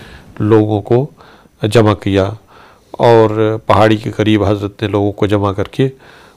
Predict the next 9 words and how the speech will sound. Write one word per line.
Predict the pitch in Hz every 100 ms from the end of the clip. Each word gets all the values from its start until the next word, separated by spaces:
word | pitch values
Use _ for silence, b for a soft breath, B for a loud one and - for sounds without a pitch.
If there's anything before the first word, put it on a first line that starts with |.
| b
उनसे | 117 101 123
गुफ्तगू | 110 101 117 107
करना | 101 92 92
शुरू | - 104
की | 107 98 - b b b b b
और | 135 110
सबसे | 107 120 - 117
पहला | 135 127 117
पैगाम | - 107 101 117 120 110